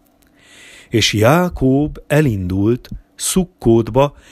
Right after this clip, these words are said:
és épített magának házat, jószágának pedig csinált hajlékokat. Ezért nevezik a helységet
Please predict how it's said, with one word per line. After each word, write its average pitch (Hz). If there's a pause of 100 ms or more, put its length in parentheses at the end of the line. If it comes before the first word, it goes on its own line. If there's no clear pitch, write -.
(160)
és -
épített 123
magának 98
házat, 104 (400)
jószágának 107
pedig 107
csinált 90
hajlékokat. 98 (760)
Ezért 156
nevezik 110
a 101
helységet 92